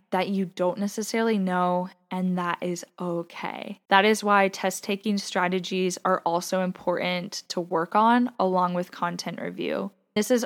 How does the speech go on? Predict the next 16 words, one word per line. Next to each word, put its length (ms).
arguably 520
why 380
taking 420
more 160
time 440
to 120
do 220
practice 460
questions 840
is 380
more 380
important 480
than 120
doing 240
content 520
review, 500